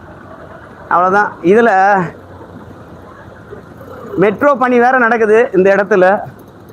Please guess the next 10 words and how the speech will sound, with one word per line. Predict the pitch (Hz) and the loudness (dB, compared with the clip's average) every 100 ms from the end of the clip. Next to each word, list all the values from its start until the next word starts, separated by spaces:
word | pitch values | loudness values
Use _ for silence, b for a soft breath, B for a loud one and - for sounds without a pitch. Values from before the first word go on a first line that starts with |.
| - | -4
அதனால | 160 190 220 | 0 2 2
ஒண்ணுமே | 202 196 233 254 262 | 2 2 2 2 2
வேற | 254 240 | 2 0
பண்ண | 190 190 233 | 0 0 0
முடியல. | 220 196 180 175 - - - - - - - - - - - - - - - - - - - - - | 2 2 4 2 -2 -12 -20 -20 -20 -20 -20 -20 -20 -20 -20 -20 -20 -20 -20 -20 -20 -20 -20 -20 -12
அவ்வளவுதான், | 156 165 165 185 - - - - - - - - - - - - - - - - - | -4 -2 0 0 -2 -10 -20 -20 -20 -20 -20 -20 -20 -20 -20 -20 -20 -18 -14 -12 -8
எல்லாருமே | 131 151 202 220 214 226 | -2 0 2 2 0 0
நின்னுட்டாங்க. | 240 226 208 202 180 - - - - - - - - - - - | 0 0 0 0 -2 -6 -16 -20 -20 -20 -20 -20 -20 -20 -20 -12
ஓ, | - 156 196 | -2 0 2
வாகனங்கள் | 165 180 214 214 202 | 2 2 2 0 0